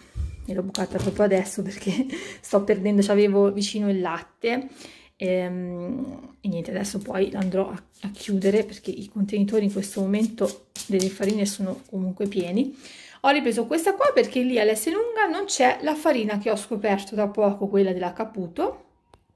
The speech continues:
Nuvola, non c'è assolutamente niente di Caputo, c'è Rossetti, c'è Spadoni, tutto quello che vi pare, ma Caputo no, l'avevo infatti presa al Conad io.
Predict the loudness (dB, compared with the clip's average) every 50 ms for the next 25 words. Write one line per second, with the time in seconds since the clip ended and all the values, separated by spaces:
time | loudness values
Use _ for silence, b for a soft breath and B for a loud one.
0 | _ _ _ _ -14 -8 -4 0 2 2 4 4 4 4 2 0 -4 B B B
1 | B B B B B B B -10 -4 0 0 2 2 2 0 2 4 4 4 4
2 | 4 2 0 0 0 0 -2 -2 -2 -4 -4 -6 -6 -6 -6 -8 -8 -8 -8 -4
3 | -2 0 2 2 0 0 2 4 4 6 4 4 0 -4 -8 -6 -4 -4 -2 -2
4 | -4 -4 -4 -6 -2 2 6 8 8 8 8 6 2 -2 -4 -4 -2 0 2 2
5 | 2 2 0 -2 -2 -2 0 0 0 0 -2 -2 -2 -2 -2 -2 -2 -4 -4 -4
6 | -6 -4 -4 -4 -4 -6 -8 _ -4 -4 -4 -4 -2 -2 -2 -2 -2 -2 -2 0
7 | 2 4 4 4 2 2 0 -2 -2 -2 0 2 2 2 2 0 0 -4 -4 -4
8 | -4 -4 -4 -6 -4 -2 -2 -2 -2 -4 -10